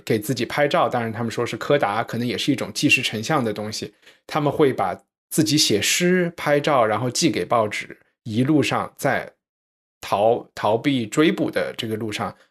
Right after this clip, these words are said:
还在给自己做公关的这个工作。他们的生命和他们的这个职业选择就像花火一样，就肯定是只能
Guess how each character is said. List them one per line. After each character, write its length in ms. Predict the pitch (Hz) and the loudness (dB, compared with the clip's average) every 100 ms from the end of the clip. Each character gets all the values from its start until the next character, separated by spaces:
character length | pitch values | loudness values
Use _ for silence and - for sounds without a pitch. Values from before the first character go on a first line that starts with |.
| _ | _
还 180 | - 107 | -4 0
在 180 | 131 117 | 2 2
给 160 | - | -2
自 240 | 185 - 104 | -4 -8 -8
己 260 | - 82 _ _ _ | -8 -12 _ _ _
做 220 | - 127 | 0 0
公 240 | - 123 127 | 2 0 2
关 240 | 120 131 | 0 0
的 100 | 123 | -2
这 120 | 101 | -2
个 120 | 98 - | -8 -10
工 220 | - 90 | -12 -10
作。 260 | - - - _ _ _ _ _ | -8 -10 -12 _ _ _ _ _
他 180 | - 170 | -2 2
们 140 | 165 | 2
的 100 | 127 | 2
生 200 | 113 160 | 0 2
命 220 | 175 165 | 2 2
和 120 | 120 120 | 2 0
他 160 | 139 | 0
们 80 | 143 | 0
的 80 | 127 | 0
这 140 | 139 | 0
个 100 | 117 | -2
职 260 | 101 101 110 | -4 -4 0
业 140 | 143 | 2
选 240 | - 104 - | 2 -4 -4
择 200 | 95 98 | -6 -4
就 120 | 123 | -4
像 220 | - 101 | -4 -4
花 260 | - 131 135 | 0 2 2
火 220 | - 98 | 2 -2
一 100 | 82 | -2
样， 180 | 104 98 | -6 -4
就 100 | 107 | -6
肯 200 | 104 110 | -6 -6
定 160 | 110 143 | -4 -2
是 220 | - 98 | -2 -4
只 180 | - 101 | -4 -8
能 220 | - | -10